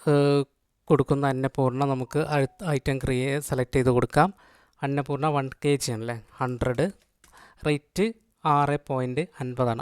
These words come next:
ആറ് രൂപ അൻപത് പൈസയാണ് അതിൻ്റെ റേറ്റ് വരുന്നത്. അതേപോലെ Aqua Fresh, ഓക്കെ, Aqua Fresh നൂറ് ഗ്രാം, ഓക്കെ, അതിൻ്റെ ക്വാണ്ടിറ്റി വരുന്നത് ഇരുന്നൂറ്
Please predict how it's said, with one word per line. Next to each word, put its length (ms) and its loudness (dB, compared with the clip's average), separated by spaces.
ആറ് 180 -4
രൂപ 200 4
അൻപത് 300 2
പൈസയാണ് 320 -2
അതിൻ്റെ 220 -6
റേറ്റ് 300 -12
വരുന്നത്. 280 -6
അതേപോലെ 340 4
Aqua 300 0
Fresh, 240 -8
ഓക്കെ, 180 -18
Aqua 300 4
Fresh 200 0
നൂറ് 280 2
ഗ്രാം, 220 -2
ഓക്കെ, 160 -12
അതിൻ്റെ 280 0
ക്വാണ്ടിറ്റി 500 0
വരുന്നത് 320 -2
ഇരുന്നൂറ് 420 -2